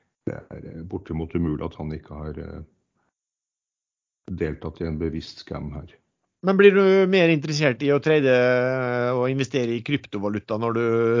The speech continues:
Speaker 2: <laughs> når du ser hva som har skjedd der, Erlend?
Speaker 1: Nei, sånn kursmessig så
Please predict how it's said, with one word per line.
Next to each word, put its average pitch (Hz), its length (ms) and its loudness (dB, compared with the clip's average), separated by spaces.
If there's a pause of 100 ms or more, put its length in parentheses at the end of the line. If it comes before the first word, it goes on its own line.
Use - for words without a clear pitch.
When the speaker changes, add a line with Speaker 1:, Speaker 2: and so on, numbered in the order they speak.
(560)
Speaker 2:
<laughs> 143 400 -6
når 143 160 -2
du - 60 2
ser 113 200 0
hva 117 140 2
som 113 100 -8
har 104 140 -2
skjedd 104 100 -2
der, 104 220 0
Erlend? 135 240 -4 (1600)
Speaker 1:
Nei, 117 160 0
sånn 107 240 0
kursmessig 139 680 0
så 180 160 -4